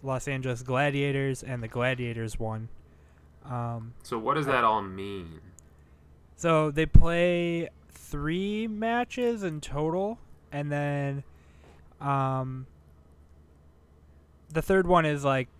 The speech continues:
Speaker 1: only played if necessary. So, like, Philadelphia beat Boston last night three to one out of five m-,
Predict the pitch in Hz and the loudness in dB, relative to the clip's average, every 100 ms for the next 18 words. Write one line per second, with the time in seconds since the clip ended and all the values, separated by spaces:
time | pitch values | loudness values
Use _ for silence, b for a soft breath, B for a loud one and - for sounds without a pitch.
0 | - - 151 151 156 151 139 - 131 127 | -10 -4 -2 4 4 4 0 -4 -6 -6
1 | - 147 151 143 143 143 143 123 123 120 | -8 -12 -10 -8 -8 -8 -8 -6 -6 -8
2 | - b b b b b - 170 156 147 | -12 b b b b b -6 0 2 2
3 | 143 151 139 135 - 135 135 143 131 120 | 0 0 0 0 2 2 0 -4 -4 -4
4 | 151 135 131 - - 135 135 135 127 127 | -6 -10 -10 -14 -8 -4 -2 -2 -2 -2
5 | 135 135 135 131 123 139 131 123 123 | -4 -4 -4 -4 -2 0 -2 -2 -12